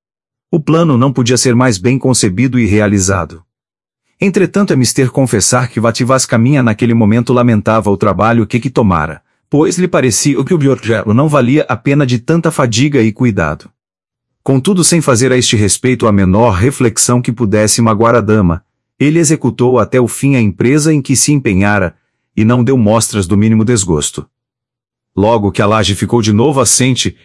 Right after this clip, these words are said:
e apagados os vestígios da recente obra, o advogado despisse-se a partir. "Antes de irvos, doutor,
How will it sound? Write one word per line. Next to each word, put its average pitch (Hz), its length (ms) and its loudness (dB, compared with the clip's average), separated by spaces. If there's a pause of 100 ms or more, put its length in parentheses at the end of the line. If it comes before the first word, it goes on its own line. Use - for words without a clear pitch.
e 101 80 -2
apagados 120 480 0
os 113 120 0
vestígios 107 520 -2
da 107 80 0
recente 117 460 0
obra, 110 360 0 (240)
o 120 120 0
advogado 123 600 0
despisse-se 131 640 -2
a 120 60 0
partir. 104 540 -4 (880)
"Antes 135 360 0
de 117 120 0
irvos, 101 420 0
doutor, 95 520 -2